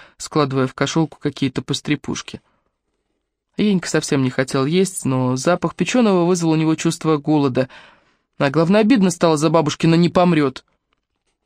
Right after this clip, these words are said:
И вот они уже трясутся на телеге, которую резво тянет Лыська. «Дедушка, а где Мухорка? Почему ты на ней не поехал?» — поинтересовался Енька.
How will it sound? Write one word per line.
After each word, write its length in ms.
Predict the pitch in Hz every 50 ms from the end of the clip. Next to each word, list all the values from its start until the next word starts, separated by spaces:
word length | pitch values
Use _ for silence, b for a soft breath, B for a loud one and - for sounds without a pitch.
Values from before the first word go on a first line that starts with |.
| _ _ _ _ _ _ _ _ _
И 80 | - 175
вот 160 | 214 269 254
они 180 | 220 208 208 202
уже 320 | 190 180 175 185 170 160
трясутся 480 | - - 170 170 - 196 180 - - 151
на 100 | 151 143
телеге, 360 | - - 170 208 214 170 156
которую 420 | - 147 139 - 160 151 147 143
резво 300 | 143 165 165 143 139 139
тянет 400 | - - 143 143 139 131 - - _ _ _ _ _ _ _ _
Лыська. 500 | - 147 135 127 131 127 - - - 170 _ _ _ _ _ _ _ _ _ _ _ _ _ _ _ _ _ _ _ -
«Дедушка, 440 | 160 170 240 247 185 - - 175 165
а 20 |
где 180 | 160 160 254 320
Мухорка? 600 | 359 392 - - 381 285 - - - 120 - - _ _ _ _ _ _ _
Почему 300 | - - - 262 320 359
ты 80 | -
на 140 | 294 254 226
ней 160 | 180 175 233
не 120 | 302 349 349
поехал?» — 500 | - 339 330 294 302 320 269 - 285 262
поинтересовался 680 | - 277 262 247 269 254 240 - 269 254 247 240 - -
Енька. 420 | 247 233 240 240 226 214 - 220